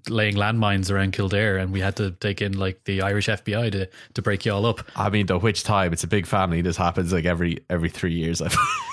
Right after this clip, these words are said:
Speaker 1: You gotta get that bad blood out of the system.
Speaker 2: <laughs> But it is, it, it's a contentious thing, and I think you're, you're pretty poised to talk about it 'cause you, like, th-, you grew up, like, this was on your doorstep, right?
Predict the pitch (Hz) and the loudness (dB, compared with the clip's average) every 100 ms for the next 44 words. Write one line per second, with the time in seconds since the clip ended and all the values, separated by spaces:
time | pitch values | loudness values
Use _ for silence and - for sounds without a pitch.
0 | 1077 - - - 120 135 135 123 131 135 | -2 -2 -8 -8 -2 2 2 2 2 2
1 | 123 - 135 131 110 123 120 120 113 101 | 2 2 0 0 2 4 4 4 2 0
2 | 101 - 165 - 147 - - - 143 165 | 2 4 4 2 2 0 -2 -2 2 4
3 | 139 160 - - 139 - - - - - | 4 2 0 -6 -8 -12 -16 -16 -18 2
4 | 165 196 135 113 - 127 139 - 135 135 | 4 6 4 2 0 2 2 2 2 2
5 | 151 147 120 - 143 127 90 - 110 110 | 2 2 0 0 2 2 0 0 2 2
6 | 107 143 110 127 143 147 135 - - - | 4 2 2 4 6 4 2 -4 -20 -2
7 | 143 185 170 98 - 107 95 87 - - | 0 2 2 2 2 2 2 -2 -8 -6
8 | 98 - 135 - 82 85 90 - 87 101 | -2 0 0 0 -2 0 -2 -2 -4 0
9 | 110 117 101 - _ _ - - 92 82 | 0 2 -2 -6 _ _ -12 -6 -6 -6
10 | - - 117 139 90 92 123 123 - - | -14 -10 -4 -4 -2 0 0 0 -6 -4
11 | 90 - 117 104 98 90 85 131 127 - | -4 0 0 2 0 0 2 2 2 -2
12 | 78 - 101 101 | -4 -2 0 -2